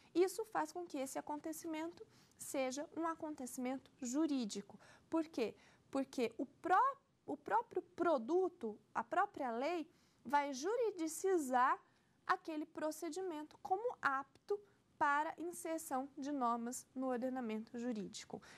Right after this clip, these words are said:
Então, uma norma não advém de outra norma, ela advém de um ato de vontade humano, e um ato de vontade humano realizado nos moldes prescritos pelo direito.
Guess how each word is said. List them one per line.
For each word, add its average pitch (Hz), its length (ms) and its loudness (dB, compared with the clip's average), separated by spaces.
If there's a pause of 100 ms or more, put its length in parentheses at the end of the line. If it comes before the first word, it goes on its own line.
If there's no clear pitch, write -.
Então, 247 220 0
uma 247 200 0
norma 403 380 4
não 339 120 -2
advém 302 420 -2
de 381 80 0
outra 294 260 -2
norma, 202 440 0
ela 240 180 2
advém 247 360 -6
de 320 80 -4
um 277 120 -4
ato 320 220 0
de 302 100 -10
vontade 302 400 -4
humano, 269 400 2 (420)
e 330 80 0
um 339 140 4
ato 226 260 0
de 226 80 -8
vontade 240 460 -2
humano 294 400 2 (220)
realizado 302 800 2 (220)
nos 359 300 4
moldes 302 580 4
prescritos 294 800 -4
pelo 247 340 0
direito. 233 540 -2